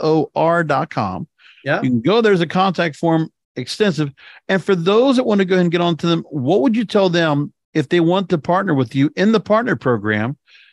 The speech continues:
Speaker 1: and go ahead, uh, go forward with your technology? What would you tell them?
Speaker 2: I would say go to dablicator dot com,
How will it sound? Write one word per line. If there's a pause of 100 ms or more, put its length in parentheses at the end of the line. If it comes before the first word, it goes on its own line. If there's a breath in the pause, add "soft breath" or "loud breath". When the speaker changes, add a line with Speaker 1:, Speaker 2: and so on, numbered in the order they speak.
(160 soft breath)
Speaker 1:
and (840)
go
ahead,
uh,
go
forward
with
your
technology? (220 soft breath)
What
would
you
tell
them? (360)
Speaker 2:
I
would
say
go
to
dablicator
dot
com,